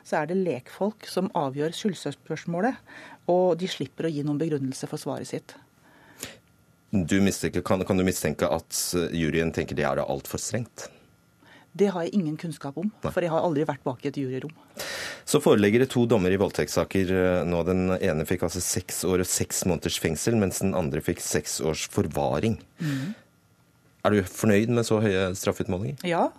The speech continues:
Speaker 1: eh, det må vi si. Dette er helt i henhold til den straffeskjerpelsen som skjedde i to tusen og ti.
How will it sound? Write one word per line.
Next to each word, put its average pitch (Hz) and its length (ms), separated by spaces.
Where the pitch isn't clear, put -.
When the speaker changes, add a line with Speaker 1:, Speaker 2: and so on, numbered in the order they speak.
Speaker 1:
eh, 220 340
det 185 200
må 175 100
vi 214 100
si. 156 280
Dette 202 240
er 180 260
helt 170 380
i 180 80
henhold 165 440
til 165 300
den 156 160
straffeskjerpelsen 151 760
som 180 240
skjedde 160 340
i 170 60
to 165 180
tusen 165 300
og 170 80
ti. 285 240